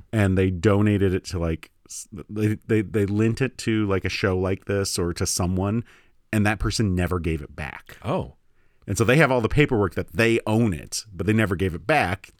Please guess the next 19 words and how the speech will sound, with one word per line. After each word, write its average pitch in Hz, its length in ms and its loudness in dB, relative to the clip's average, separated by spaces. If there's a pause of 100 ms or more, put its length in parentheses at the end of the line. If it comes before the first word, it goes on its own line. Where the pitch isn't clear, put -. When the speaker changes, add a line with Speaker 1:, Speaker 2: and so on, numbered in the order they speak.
(120)
Speaker 1:
disappeared, 95 520 0
didn't 95 160 0
know 87 60 -2
where 80 160 -2
it - 80 -14
got, - 180 -2
went. 92 340 0 (400)
Now 113 320 4
it - 120 -4
shows 95 340 2
up 160 320 2
in 104 180 2
this 92 380 -2
show, 120 560 2 (440)
eh, 104 60 -6 (120)
having 107 340 2
been 104 300 2 (100)
anonymously 107 840 2
donated. 92 680 0